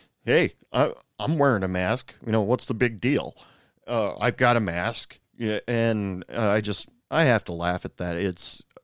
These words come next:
uh, it's just hilarious to me. But, you know, let, uh,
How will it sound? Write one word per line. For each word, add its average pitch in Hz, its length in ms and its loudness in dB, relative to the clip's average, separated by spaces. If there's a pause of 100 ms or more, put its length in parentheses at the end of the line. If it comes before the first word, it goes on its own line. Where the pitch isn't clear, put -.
uh, 90 440 2 (1040)
it's 120 220 0
just - 220 -2
hilarious 92 500 0
to 90 80 -10
me. 82 160 -10 (760)
But, 156 520 4 (460)
you 160 120 6
know, 127 320 8
let, 139 340 4 (380)
uh, 120 460 6